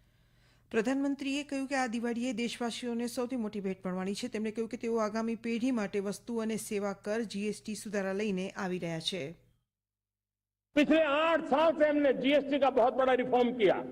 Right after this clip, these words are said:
Speaker 2: पूरे देश में टैक्स के बर्डन को कम किया। समय की मांग है कि हम एक बार उसको रिव्यू करें। हमने एक हाई पावर कमेटी को बिठा करके रिव्यू शुरू किया, राज्यों से भी विचार विमर्श किया। हम नेक्स्ट जनरेशन जीएसटी रिफॉर्म्स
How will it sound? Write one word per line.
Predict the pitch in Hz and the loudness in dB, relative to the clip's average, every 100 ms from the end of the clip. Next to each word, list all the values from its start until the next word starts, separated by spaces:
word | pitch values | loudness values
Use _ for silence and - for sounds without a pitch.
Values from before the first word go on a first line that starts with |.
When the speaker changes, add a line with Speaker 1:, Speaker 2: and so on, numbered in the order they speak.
| - - - | -12 -16 -6
Speaker 2:
पूरे | 269 311 277 | 4 6 6
देश | 208 302 311 | 4 2 2
में | 262 294 | 2 2
टैक्स | 277 294 294 | 4 4 4
के | 262 | 2
बर्डन | 254 294 302 | 4 4 4
को | 277 | 4
कम | 240 285 339 | 4 4 4
किया। | 330 302 220 135 - - | 4 4 4 0 -10 -2
समय | 165 180 185 | 2 4 4
की | 185 | 2
मांग | 160 156 185 190 | 2 4 4 4
है | 160 185 | 6 6
कि | 165 | 4
हम | 165 | 2
एक | 185 160 | 2 4
बार | 170 | 4
उसको | 156 151 | 6 4
रिव्यू | 156 170 175 | 4 4 4
करें। | 143 104 - - - - | 4 2 -4 -10 -12 0
हमने | 143 151 | 6 6
एक | 120 131 | 4 2
हाई | 160 | 2
पावर | 156 156 147 | 4 4 2
कमेटी | 135 151 156 | 2 4 4
को | 151 131 | 4 4
बिठा | 127 135 | 4 4
करके | 147 143 127 | 4 4 4
रिव्यू | 123 170 170 | 4 6 6
शुरू | - 156 | 4 2
किया, | 165 165 170 165 - _ - | 4 4 4 2 -12 _ 0
राज्यों | 135 160 160 190 | 4 4 4 2
से | 180 180 | 2 0
भी | 190 | 0
विचार | 175 190 185 | 4 4 6
विमर्श | 185 190 180 - | 4 2 2 4
किया। | 190 196 208 - - - - | 6 6 2 -10 -16 -18 -2
हम | 165 | 4
नेक्स्ट | 170 175 240 269 254 254 | 6 8 6 6 2 2
जनरेशन | 202 226 220 220 220 214 180 | 4 6 6 6 4 2 0
जीएसटी | 156 214 214 214 208 | 2 4 4 2 4
रिफॉर्म्स | 208 135 247 240 220 | 4 4 4 4 2